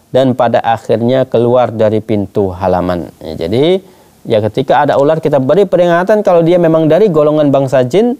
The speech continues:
ya, ular tersebut akan langsung keluar karena dia paham dengan, dengan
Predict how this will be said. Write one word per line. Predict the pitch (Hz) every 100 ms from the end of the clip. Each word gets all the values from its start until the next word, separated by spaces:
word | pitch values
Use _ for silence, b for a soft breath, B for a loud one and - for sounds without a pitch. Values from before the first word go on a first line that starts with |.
| _ -
ya, | 120 139
ular | 139 135
tersebut | 131 - 170 -
akan | 165 139
langsung | 143 165 180 156
keluar | 147 139 107 - _ _ _
karena | 120 117
dia | 117 123
paham | 127 139 135
dengan, | 117 127 156 B B B
dengan | - 127